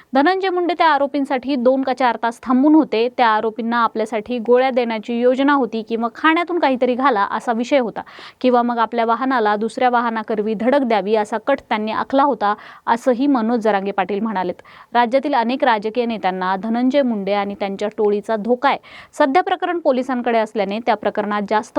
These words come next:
खुलासा करू शकत नाही. पंकजा मुंडे यांच्याबद्दलही त्यांच्याकडे काही काही आहे. त्यांच्याबद्दल खूप घाण विचार आहेत,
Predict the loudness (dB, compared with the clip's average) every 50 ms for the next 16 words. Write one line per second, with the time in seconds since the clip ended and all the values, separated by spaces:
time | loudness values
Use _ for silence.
0 | -2 0 2 2 2 2 -2 -4 -2 -2 -2 -2 -4 -4 -6 -6 -6 -6 -6 -8
1 | -8 _ _ -20 -20 -18 _ -2 0 0 2 0 2 2 2 0 0 0 2 2
2 | 4 4 2 0 -2 -4 -4 -4 -2 -2 0 0 0 -2 -2 -2 -2 -4 -4 -4
3 | -4 -4 -4 -4 -2 -2 -2 -2 -2 -2 -2 -2 -2 0 -2 -2 -2 -4 -6 -8
4 | -8 -16 -20 -20 -10 0 2 2 2 2 0 0 0 0 -2 -2 0 0 -2 -2
5 | -2 -4 -2 -2 0 0 -2 -2 -2 -4 -4 -4 -4